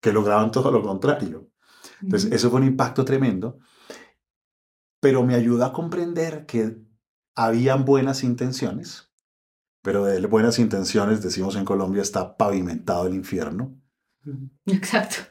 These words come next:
Speaker 1: ¿No? Y poder pensar cómo realmente lo que hay debajo de la adicción es una sensibilidad particular,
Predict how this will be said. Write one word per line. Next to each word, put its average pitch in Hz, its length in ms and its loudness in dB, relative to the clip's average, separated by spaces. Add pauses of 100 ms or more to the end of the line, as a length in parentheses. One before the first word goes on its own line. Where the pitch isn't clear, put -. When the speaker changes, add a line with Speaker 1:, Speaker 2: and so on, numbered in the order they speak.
(120)
Speaker 1:
¿No? 131 280 2 (680)
Y 127 100 0
poder 117 360 4
pensar 160 520 0
cómo 151 600 -2 (340)
realmente 127 720 2
lo 135 160 2
que 98 140 -4
hay 98 180 -4
debajo 127 540 2
de 107 80 2
la 92 100 -6
adicción 107 800 -4 (640)
es 98 260 -2
una 117 180 6
sensibilidad 90 760 -4
particular, 110 800 -4